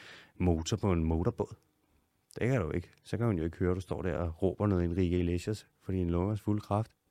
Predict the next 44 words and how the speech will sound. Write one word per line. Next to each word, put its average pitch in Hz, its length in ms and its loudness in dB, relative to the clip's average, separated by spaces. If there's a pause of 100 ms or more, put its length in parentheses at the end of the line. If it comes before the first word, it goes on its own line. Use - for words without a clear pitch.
(1800)
Der 104 60 6
er 85 40 6
også 87 220 4
dyr, 180 140 6
der 147 80 2
bruger 120 240 4
det, 120 100 6
når 110 100 6
de 90 60 2
skal - 140 -6
finde 87 260 4
mad, 95 240 6
altså 101 240 0
ekolokalisering 123 880 2
for 123 60 -2
eksempel, 117 380 0
og 90 160 4 (100)
når 110 160 6
de 104 80 6
skal 98 180 0
undgå 101 380 6
rovdyr, 123 460 2 (140)
så - 100 -4
kan 123 80 2
de 120 60 2
jo 98 60 2
høre 98 160 6
rovdyrene 98 540 4
kommer 98 220 0
svømmende, 101 560 4
og 101 60 2
så 95 100 -2
kan 104 120 0
de 104 40 2
jo 87 160 4 (960)
flytte 95 240 -2
sig. 135 100 -12 (280)
Hvis, 104 160 -2
hvis 98 220 0
man 107 120 2
kigger 113 260 4
på 117 160 0
det, 120 100 0
så 110 160 0